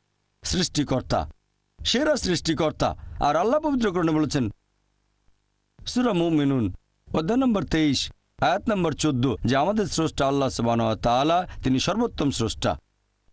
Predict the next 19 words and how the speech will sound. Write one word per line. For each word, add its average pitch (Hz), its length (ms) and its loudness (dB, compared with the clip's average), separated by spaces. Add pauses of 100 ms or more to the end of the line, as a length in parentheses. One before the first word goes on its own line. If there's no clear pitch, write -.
(300)
যদি 214 280 0
একজন 262 260 2
স্রষ্টা 160 460 0
থাকেন, 160 400 0 (640)
তার 143 180 0
বৈশিষ্ট্য 160 520 0
যদি 220 240 2
হয় 160 280 2 (360)
সৃষ্টিকর্তা, 214 760 0 (140)
তার 143 160 0
সৃষ্ট 196 300 -2
জিনিস 254 260 2
থাকতে 226 260 -2
হবে। 113 220 -2 (960)
যদি 208 340 0
কোনো 262 200 0
সৃষ্টি 196 360 -2
না 180 140 2
থাকে, 202 280 -2